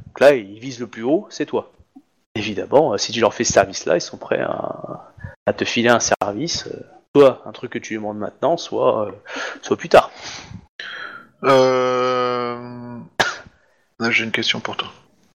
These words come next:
Speaker 2: Je l'écris. Euh,
Speaker 1: Alors, ensuite.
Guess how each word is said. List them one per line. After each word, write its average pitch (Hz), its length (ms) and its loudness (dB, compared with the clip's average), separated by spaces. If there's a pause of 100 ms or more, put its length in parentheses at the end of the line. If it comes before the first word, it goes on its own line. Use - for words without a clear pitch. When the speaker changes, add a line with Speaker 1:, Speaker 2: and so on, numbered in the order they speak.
Speaker 2:
Je - 100 -6
l'écris. - 200 -2 (960)
Euh, 113 800 2 (1000)
Speaker 1:
Alors, 110 500 -6
ensuite. - 500 -4